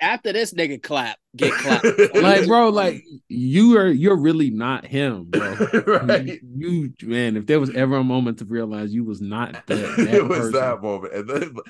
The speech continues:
Speaker 2: knowing what we know now, reading that flashback, I was like, "Ooh." <laughs> Like, just like, "Ooh, ooh, ooh,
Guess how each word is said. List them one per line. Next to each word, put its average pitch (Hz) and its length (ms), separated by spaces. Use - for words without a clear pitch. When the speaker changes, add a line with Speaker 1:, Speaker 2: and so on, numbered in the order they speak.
Speaker 2:
knowing 147 400
what 147 140
we 156 120
know 147 220
now, 139 340
reading 139 300
that 117 260
flashback, 135 480
I 127 100
was 127 120
like, 104 160
"Ooh." 190 520
<laughs> 214 140
Like, 208 360
just 185 220
like, 123 160
"Ooh, 139 520
ooh, 156 240
ooh, 160 200